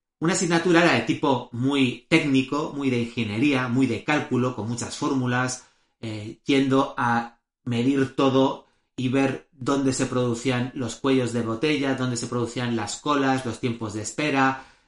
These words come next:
eh, cómo eso hacía en forma de látigo que eso pudiese llegar a extremos increíbles, y eso,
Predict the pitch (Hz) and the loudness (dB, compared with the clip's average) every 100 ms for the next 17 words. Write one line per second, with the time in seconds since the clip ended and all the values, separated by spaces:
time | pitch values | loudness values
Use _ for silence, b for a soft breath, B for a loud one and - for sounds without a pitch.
0 | _ 120 117 113 160 147 147 135 139 131 | _ -4 -2 2 2 4 2 2 2 0
1 | - _ 127 120 117 117 139 135 131 143 | -4 _ -6 -2 -2 -2 0 2 2 0
2 | 120 - 135 131 127 120 123 127 120 127 | -6 0 0 2 0 0 0 0 0 -2
3 | 123 117 123 113 127 123 B B - 123 | -2 -4 -4 -2 -4 -4 B B -4 -2
4 | 117 123 123 123 - 120 - 123 117 - | 0 0 0 -2 -4 -8 -4 -4 -4 -6
5 | 135 117 110 107 117 160 127 131 - 127 | -6 -6 -6 -4 0 2 2 -2 -4 -4
6 | 113 131 131 | -2 -2 -4